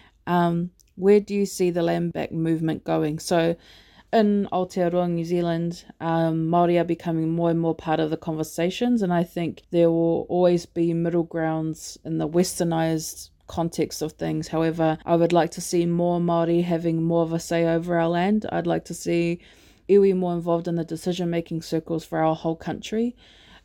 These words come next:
Things are slowly starting to turn. I know in my iwi of Ngāti Tūwharetoa,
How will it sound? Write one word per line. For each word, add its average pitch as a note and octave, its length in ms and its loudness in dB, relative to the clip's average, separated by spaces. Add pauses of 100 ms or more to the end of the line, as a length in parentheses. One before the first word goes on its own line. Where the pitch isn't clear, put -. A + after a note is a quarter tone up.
Things G3+ 340 2
are F#3+ 80 2
slowly F3+ 480 2
starting F3+ 440 -2
to F3 100 -8
turn. E3+ 400 0
I E3+ 140 -2
know E3+ 220 4
in E3+ 200 0
my E3+ 260 0
iwi E3+ 260 2
of E3+ 100 -4
Ngāti F3 260 -8
Tūwharetoa, F#3+ 840 -4